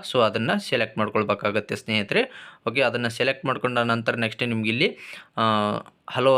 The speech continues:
ಅಂತ ಆಪ್ಷನ್ ಬರುತ್ತೆ ಸ್ನೇಹಿತರೆ. So ಸಾರಿ, so set to security pin ಅಂತ ಕೇಳುತ್ತೆ. So ನೀವು ಆರು ಅಂಕಿಯ, ಆ, ಸೆಕ್ಯೂರಿಟಿ ಪಿನ್ನ ಸೆಟ್ ಮಾಡ್ಕೊಳ್ಬೇಕಾಗತ್ತೆ ಸ್ನೇಹಿತರೆ. ಓಕೆನಾ? So ನಿಮಗೆ ನೆನಪಿರುವಂತಹ ಸೆಕ್ಯೂರಿಟಿ ಪಿನ್ನ ಎಂಟ್ರಿ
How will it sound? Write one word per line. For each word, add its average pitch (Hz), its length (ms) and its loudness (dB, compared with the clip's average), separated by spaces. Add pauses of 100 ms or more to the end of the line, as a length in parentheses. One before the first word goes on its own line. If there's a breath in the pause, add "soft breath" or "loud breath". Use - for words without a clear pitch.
ಅಂತ 120 140 -2
ಆಪ್ಷನ್ 120 440 2
ಬರುತ್ತೆ 110 280 0
ಸ್ನೇಹಿತರೆ. 110 340 0 (200)
So 117 100 0 (260)
ಸಾರಿ, 117 240 2 (380 loud breath)
so 123 240 2
set 135 120 0 (120)
to 160 80 6 (280)
security 127 440 -2 (100)
pin 120 240 0
ಅಂತ 113 100 -4
ಕೇಳುತ್ತೆ. 120 500 0 (100)
So 117 300 4
ನೀವು 113 140 2 (200)
ಆರು 123 140 2 (100)
ಅಂಕಿಯ, 117 280 0 (500 loud breath)
ಆ, 110 220 2
ಸೆಕ್ಯೂರಿಟಿ 127 600 0
ಪಿನ್ನ 117 300 0 (200)
ಸೆಟ್ - 220 -4
ಮಾಡ್ಕೊಳ್ಬೇಕಾಗತ್ತೆ 110 760 0
ಸ್ನೇಹಿತರೆ. 107 460 0 (100)
ಓಕೆನಾ? 139 240 -2 (140)
So 120 80 0 (160)
ನಿಮಗೆ 107 240 0
ನೆನಪಿರುವಂತಹ 113 920 2 (120)
ಸೆಕ್ಯೂರಿಟಿ 117 460 -2
ಪಿನ್ನ 113 320 -2 (260)
ಎಂಟ್ರಿ 110 220 0